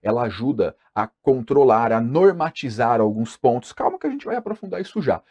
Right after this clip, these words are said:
Mas a ideia da agência reguladora é essa. Como o Estado não tá agindo de forma direta na economia, ele vai fazer essa atuação indireta. Ele vai, então, fazer essa, essas atividades por meio das agências reguladoras.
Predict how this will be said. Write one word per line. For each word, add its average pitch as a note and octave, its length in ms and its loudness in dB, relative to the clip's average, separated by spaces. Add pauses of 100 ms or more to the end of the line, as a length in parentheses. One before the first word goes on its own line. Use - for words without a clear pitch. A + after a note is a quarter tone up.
(220)
Mas E3+ 240 -6
a G3 140 0
ideia D#3 340 0
da D3 100 -6
agência D3 260 -8
reguladora C#3+ 500 2
é D3+ 40 6
essa. B2 300 0 (240)
Como A3 200 2
o - 20 0
Estado D#3+ 400 0
não E3+ 100 -2
tá F3+ 120 -2
agindo D#3+ 200 -2
de F3 60 -2
forma E3 220 0
direta C#3+ 580 -2
na A2+ 100 0
economia, A2+ 560 0 (220)
ele A3+ 140 -2
vai D3+ 160 0
fazer B2 200 -6
essa B2+ 200 -6
atuação G3+ 580 -2 (580)
indireta. F#3+ 640 0 (220)
Ele C3+ 160 -4
vai, D3 200 0
então, D3+ 180 -4
fazer D3 240 -4
essa, C3+ 280 -6
essas B2 300 -2
atividades D3+ 500 0
por E3+ 160 2
meio D3 160 -2
das C#3+ 160 0
agências B2+ 680 -8
reguladoras. A#2 720 -2